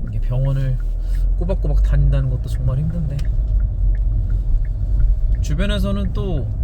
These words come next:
그 정도면 그냥 입원하는 게 낫지 않냐, 그런 친구도 있었는데, 사실 입원을 하면 일을 할 수 없잖아요. 먹고 살아야죠. 그게 뭐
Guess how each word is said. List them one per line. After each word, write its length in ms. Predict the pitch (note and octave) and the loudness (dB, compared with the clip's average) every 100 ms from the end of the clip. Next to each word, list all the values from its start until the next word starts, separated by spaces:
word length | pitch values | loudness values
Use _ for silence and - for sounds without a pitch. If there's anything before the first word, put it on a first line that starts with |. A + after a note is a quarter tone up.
| - | -2
그 140 | D3+ | 0
정도면 340 | F3 G#3+ G#3 F#3 | 0 0 0 0
그냥 280 | D#3+ E3 C#3 | 2 2 0
입원하는 400 | C3 F3+ F#3 F#3 | 0 0 0 0
게 60 | |
낫지 220 | - - F3 | 0 2 2
않냐, 640 | - G#2+ G2 - - - - - A2+ - - - - - - | 2 2 2 0 2 2 2 0 2 2 2 0 2 4 4
그런 240 | C#3 C#3+ D3 | 4 4 4
친구도 300 | - G3+ - | 4 4 2
있었는데, 520 | D3+ D3+ - - - - - - - - - - - - | 2 2 0 0 -2 -4 -4 -2 -2 0 0 -2 -4 -4
사실 240 | G3+ - - | -2 -2 -2
입원을 380 | - D3 A3+ G#3 | 0 0 0 0
하면 320 | - E3+ - - - - - - - - - - - - D3 | 0 2 2 2 2 2 2 0 -2 -2 -4 -4 -4 -4 -4
일을 240 | D3 G3 | -2 -2
할 80 | - | -4
수 100 | - | -6
없잖아요. 420 | D#3 D3 B2 - - - - - - - - - - - - - - - | -6 -6 -4 -4 -4 -6 -6 -6 -6 -8 -8 -4 -2 -2 -4 -4 -4 -4
먹고 180 | F#2 - | -4 -4
살아야죠. 420 | C3+ D#3+ D3+ G#2 - - - - - - - - - - - - - - A2+ - - - - - | -2 -2 0 -2 -2 -4 -4 -4 -4 -4 -4 -6 -6 -6 -6 -6 -6 -4 -2 -2 -2 -2 -4 -2
그게 160 | - - | 0 0
뭐 600 | - - - - - | -2 -2 -2 0 0